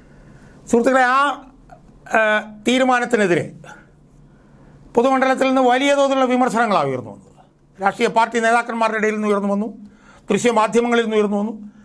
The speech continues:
പൊതുമണ്ഡലത്തിൽ നിന്നൊക്കെ വലിയ വിമർശനമാണ് ഉയർന്നത്. പക്ഷേ ആ തീരുമാനത്തെ ന്യായീകരിച്ചുകൊണ്ട് സി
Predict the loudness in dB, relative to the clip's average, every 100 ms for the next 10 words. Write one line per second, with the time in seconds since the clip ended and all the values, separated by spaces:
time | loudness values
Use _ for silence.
0 | -20 -8 -2 0 0 0 0 0 0 0
1 | 0 -2 -2 0 2 0 0 0 0 0
2 | -2 -4 -6 -10 -18 _ _ _ _ _
3 | _ _ _ _ _ -20 _ _ -2 2
4 | 2 0 0 2 0 0 0 0 0 2
5 | 2 0 0 -2 -2 -2 -2 -10 -20 -20
6 | _ _ _ _ _ _ _ _ _ _
7 | -20 -20 -20 -20 -20 -20 -20 -20 -20 -20
8 | -20 -20 -20 -14 0